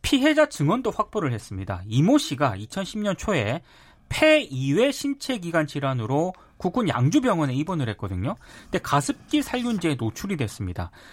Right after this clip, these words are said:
삼 개월 뒤에 폐 섬유화 진단을 받았는데 입원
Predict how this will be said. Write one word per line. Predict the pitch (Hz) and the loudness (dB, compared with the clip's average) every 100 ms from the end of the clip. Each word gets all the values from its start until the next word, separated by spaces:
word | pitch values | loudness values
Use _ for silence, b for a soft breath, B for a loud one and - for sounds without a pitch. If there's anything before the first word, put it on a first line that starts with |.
| B | B
삼 | B - 262 277 | B 0 0 2
개월 | 302 302 294 | 2 2 2
뒤에 | - 135 143 90 - - | 0 0 0 -2 -10 -18
폐 | - 294 311 | 0 2 2
섬유화 | - 208 202 180 | 0 -2 0 0
진단을 | - 131 135 127 | 0 0 0 0
받았는데 | 123 123 113 92 120 104 - B B B | 0 0 0 0 0 0 -4 B B B
입원 | 226 254 294 277 | 0 6 6 4